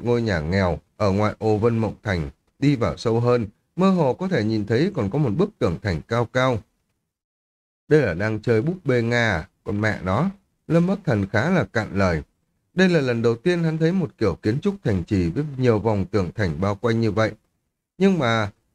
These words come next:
cũng chỉ có chính quyền của một thế giới huyền khí võ đạo văn minh hưng thịnh mới có thể xây dựng ra được thành thị như vậy. Đổi lại là trái đất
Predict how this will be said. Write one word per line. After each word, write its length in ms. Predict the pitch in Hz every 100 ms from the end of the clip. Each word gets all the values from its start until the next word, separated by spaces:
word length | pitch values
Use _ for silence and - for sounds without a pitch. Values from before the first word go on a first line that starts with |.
| _
cũng 260 | 147 165 190
chỉ 200 | 170 85
có 280 | - 92 113 -
chính 220 | 131 202
quyền 260 | 139 98 82
của 100 | 90
một 180 | 87 82
thế 140 | 113
giới 220 | 117 120 170
huyền 260 | 147 80 -
khí 140 | 101
võ 220 | 135 165
đạo 260 | 170 147 117
văn 200 | 107 113
minh 180 | 113 110
hưng 200 | 123 127
thịnh 200 | 120 117 - _ _
mới 160 | 127 180
có 100 | 208
thể 200 | 185 98
xây 240 | 131 170
dựng 260 | 156 127 110
ra 140 | 127
được 220 | 123 101 -
thành 200 | - 87 73
thị 160 | 104 80
như 140 | 120
vậy. 260 | 104 98 73 - _ _ _
Đổi 220 | - 131 123
lại 180 | 131
là 140 | 120 120
trái 200 | 127 131
đất 140 | 180